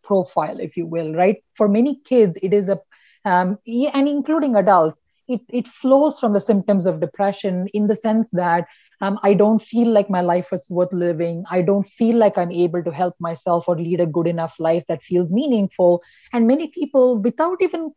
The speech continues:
consciously realizing it, slip into a phase where they start to say, "I don't matter," or "My life doesn't matter. What's the point anyway? I wish I was dead. Nobody would miss me if I died." Um,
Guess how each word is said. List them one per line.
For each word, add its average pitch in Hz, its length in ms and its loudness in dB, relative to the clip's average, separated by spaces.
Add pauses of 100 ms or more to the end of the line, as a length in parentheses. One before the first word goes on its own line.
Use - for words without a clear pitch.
(140)
consciously 262 640 -2
realizing 214 600 0
it, 196 120 -4
slip 269 360 -4
into 233 320 -2
a 180 60 -2
phase 233 380 0
where 208 120 0
they 190 100 0
start 185 320 -4
to 185 80 -6
say, 185 260 0 (340)
"I 196 180 4
don't 202 280 4
matter," 170 520 -4
or 165 160 -8
"My 170 180 -6
life 180 340 -2
doesn't 175 340 -2
matter. 151 540 0 (280)
What's 220 260 0
the 233 120 0
point 185 440 -4
anyway? 165 560 -2
I 180 160 -2
wish 190 300 -2
I 196 80 2
was 180 200 -2
dead. 160 680 -2 (100)
Nobody 208 380 2
would 226 200 -2
miss 294 220 -4
me 208 200 -2
if - 120 -8
I 156 140 0
died." 156 480 0 (360)
Um, 190 220 -2